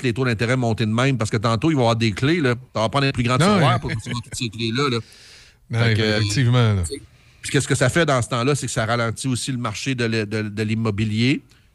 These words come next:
Speaker 1: Aller, l'accès à la propriété devient plus difficile. Donc, c'est tout qu'un enchaînement qui se produit alors que, euh, on aura, on va avoir besoin d'un peu d'oxygène, là, pour être capable de... Puis une chose qui est certaine, c'est que si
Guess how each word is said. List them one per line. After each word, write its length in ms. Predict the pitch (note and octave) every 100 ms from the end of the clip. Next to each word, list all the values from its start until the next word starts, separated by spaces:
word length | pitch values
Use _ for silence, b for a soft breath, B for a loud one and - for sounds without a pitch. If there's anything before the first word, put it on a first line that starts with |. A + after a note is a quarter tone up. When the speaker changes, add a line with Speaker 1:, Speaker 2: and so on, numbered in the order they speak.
| _
Speaker 1:
Aller, 260 | G2+ A2+ B2 G#2
l'accès 360 | A#2 A#2 -
à 40 | D3+
la 80 | C3+
propriété 460 | B2 A2+ A#2+ C3
devient 260 | B2+ A2+ A2
plus 180 | F#2+ G#2
difficile. 840 | F#2+ F2+ - - B2+ E3 B3 C#3+ E2+ B B B
Donc, 140 | B2 -
c'est 380 | - B2+ D#3+
tout 160 | - G4+ G4+
qu'un 220 | - C#3 B2
enchaînement 840 | C#3 D#3 D3 - B2+ A#2+ A#2 C3 G3+ - b b _
qui 140 | - B2
se 100 | -
produit 680 | C3 B2 A2+ G#2 C#3+ D4+ - B B -
alors 420 | A2 A#2 C#3+ D#3
que, 420 | - C3 C#3 D3+ A2
euh, 440 | G#2 G#2 G#2 G#2
on 140 | G2 A2
aura, 200 | A2 G#2+
on 160 | G#2+ G#2
va 100 | G#2+
avoir 180 | G#2+ A2
besoin 280 | A2+ G#2+
d'un 160 | C3+ A2+
peu 120 | C3
d'oxygène, 680 | C3 A#2+ - G2 A#2 C#3 D3
là, 160 | A#2+ C3 B B -
pour 120 | A2
être 100 | G2+
capable 400 | A2+ G2 B2+ A#2
de... 240 | G#2+ G2+
Puis 280 | F#2+ A2 A#3+
une 100 | -
chose 200 | A2+ G#3+
qui 60 | -
est 20 |
certaine, 540 | C#3 G#2+ - D#3+ C3 F#2+
c'est 160 | -
que 60 | F#2+
si 500 | - - A3 B3+